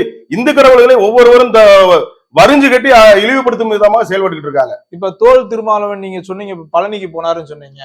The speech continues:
Speaker 1: ஆமா.
Speaker 2: அவர் பழனிக்கு போயிட்டு வந்து ஒரு அடுத்த வாரத்துல
Speaker 1: ம்.
Speaker 2: இது அடுத்து ஐயப்பன் க-, இது பக்தர்களை இழிவுபடுத்தும் மாதிரியா நடந்து கூடாது,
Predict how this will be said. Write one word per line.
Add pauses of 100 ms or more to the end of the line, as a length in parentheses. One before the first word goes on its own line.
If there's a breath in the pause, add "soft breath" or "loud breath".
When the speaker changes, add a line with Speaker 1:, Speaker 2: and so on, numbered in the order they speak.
Speaker 1:
ஆமா. (120)
Speaker 2:
அவர் (100)
பழனிக்கு
போயிட்டு
வந்து (120)
ஒரு (100)
அடுத்த
வாரத்துல (280)
Speaker 1:
ம். (220)
Speaker 2:
இது
அடுத்து
ஐயப்பன் (460)
க-, (100)
இது (280)
பக்தர்களை
இழிவுபடுத்தும்
மாதிரியா (160)
நடந்து
கூடாது,